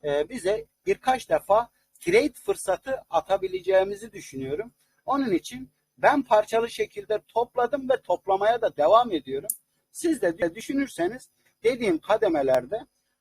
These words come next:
e, alım yapın. Unutmayın kripto piyasaları riskli piyasalardır.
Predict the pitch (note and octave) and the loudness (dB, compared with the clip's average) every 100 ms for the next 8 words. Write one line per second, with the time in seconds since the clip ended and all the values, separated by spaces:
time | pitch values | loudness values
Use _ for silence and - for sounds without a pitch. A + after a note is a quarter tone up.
0 | - C#3+ C#3 C#3+ C#3+ - A3+ B3 G#3 C#3+ | -6 0 2 2 2 4 4 4 2 2
1 | - A#3+ - - D4 C#4+ _ F#3+ A#3 - | 0 -12 -12 -2 0 0 _ -4 -4 -4
2 | A#3+ B3+ - G#3+ G3+ G3+ - F#3+ F#3+ F3+ | -6 -4 -2 -2 0 -2 0 2 2 0
3 | G#3 - - - F#3+ C#3+ - C3 C3 - | -12 -14 -14 -6 -2 -2 -2 -2 -4 -6
4 | - | -20